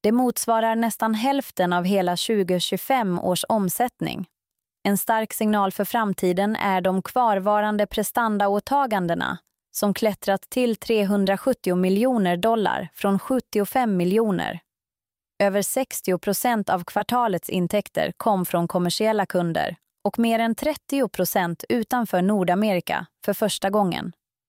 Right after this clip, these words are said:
Jon Q sitter på tre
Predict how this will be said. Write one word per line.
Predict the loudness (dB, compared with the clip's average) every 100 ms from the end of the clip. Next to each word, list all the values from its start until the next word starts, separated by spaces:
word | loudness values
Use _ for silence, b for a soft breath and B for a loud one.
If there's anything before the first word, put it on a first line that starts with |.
| _ _ _ _ _ -2
Jon | 0 2 0
Q | 0 -2 -2
sitter | -4 -4 0 -2
på | -2
tre | -6 -2 0 -2